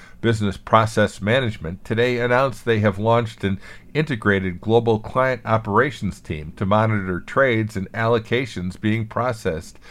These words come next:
on F I A Tech's Trade Data Network, T D N.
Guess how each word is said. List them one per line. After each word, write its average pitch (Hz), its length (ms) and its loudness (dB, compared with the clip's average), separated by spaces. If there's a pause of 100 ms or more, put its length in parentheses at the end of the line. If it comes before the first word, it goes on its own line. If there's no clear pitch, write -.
(100)
on 95 260 0
F 120 280 -2
I 117 160 2
A 113 340 2
Tech's 113 580 0 (440)
Trade 117 580 2
Data 113 340 4
Network, 95 680 0
T 117 200 0
D 113 260 0
N. 107 400 2